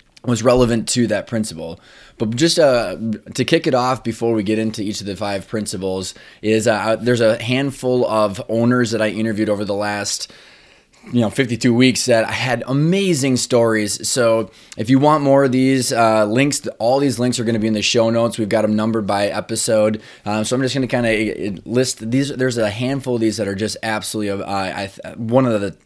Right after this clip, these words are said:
<laughs> the favorite episodes that I've done. The, the first one, uh, is, uh, Stephanie Breedlove, who I interviewed her. It's episode one twenty-nine, and she grew her company up to nine million in revenue with four point five in <laughs> ebitda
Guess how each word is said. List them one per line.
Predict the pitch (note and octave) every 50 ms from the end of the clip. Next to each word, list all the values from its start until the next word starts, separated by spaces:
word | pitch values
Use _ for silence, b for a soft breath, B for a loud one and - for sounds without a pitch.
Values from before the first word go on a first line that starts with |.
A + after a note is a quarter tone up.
| _ -
<laughs> | A2+ A#2 -
the | E3+ C3+ A2+
favorite | - - A#2+ B2 C3 B2 B2 A#2
episodes | A2+ F#2+ A#2 A2 - G#2+ G#2 G2 F#2+
that | G2+ G2
I've | F#2+ F#2 F2
done. | E2+ G#2 G2 F#2 F2+ G2 G2 B B B B B B B B
The, | B2 A#2+ A#2 A2+ A2+ A2+
the | G#2 A2
first | G#2+ - - D#3+ D#3+ D3 - C3
one, | B2+ B2+ B2 B2 B2 A2 - - -
uh, | A2 A2+ A2 G#2+ G#2+ G#2 -
is, | - A2 A2+ A2 G#2 G2+ - - - - -
uh, | - -
Stephanie | - - - - B2+ C3 - D#3 D3+
Breedlove, | B2 G2+ A2 A#2+ A#2 G#2+ G#2+ G#2+ G#2+ G#2+ G#2+ G2+ G2 B B B B B B B
who | G#2+
I | G#2+ A2 A2+
interviewed | G#2+ G#2+ A2 A#2 A#2+ C3 C3+ B2+ A#2 C3 A#2+
her. | B2+ B2
It's | A2+ A2+ -
episode | A#2+ A#2+ - A#2+ A#2 - A#2+ A2 G#2+ G2+
one | A#2 A#2+ A#2+
twenty-nine, | - A#2+ B2 B2 A#2+ A2 G2+ G2+ G2+ G2+ G2+ G#2 G2+ G#2 G#2
and | - G#2 G#2+ G#2+ G#2+
she | - - - C3 C3+ C#3 C#3+ D3 C#3+ C#3+ B B B B G2+ G#2
grew | G2+ A#2+ D3+ F3 F3+
her | D#3+ F3 D#3+
company | - - C#3 C3+ C3 A#2+ B2+ A#2+ A#2
up | A2 F#2
to | - A2
nine | G#2+ G#2+ G#2+ A#2 B2+ C3 C3
million | B2+ B2+ B2+ C3 B2+
in | A#2 A2
revenue | G#2+ G#2 G#2 G2+ G#2+ A2 G#2+
with | G2+ F#2+
four | - - - - C#3+ C#3+
point | C#3 - D3+ C3+ A#2+
five | G#2+ - - A#2 A#2 A2+ G#2+
in | A#2 A2
<laughs> | -
ebitda | G2+ F2+ - - D#3+ - - A#2+ A2+ C3 C#3+ C#3+